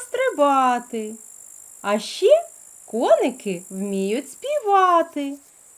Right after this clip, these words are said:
Це вони так стрикочуть, тручі лапками. Більшість коників всеїдні.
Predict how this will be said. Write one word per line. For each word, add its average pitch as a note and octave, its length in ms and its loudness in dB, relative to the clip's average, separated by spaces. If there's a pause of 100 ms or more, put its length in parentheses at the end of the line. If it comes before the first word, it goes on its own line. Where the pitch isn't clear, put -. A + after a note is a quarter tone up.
(120)
Це D4 140 4
вони G#4+ 220 -2 (100)
так C5+ 160 -6
стрикочуть, A#4 1040 0 (340)
тручі G#3+ 720 -4
лапками. E4 1120 0 (920)
Більшість B3 720 -2
коників B3+ 840 0 (360)
всеїдні. E4+ 1300 -2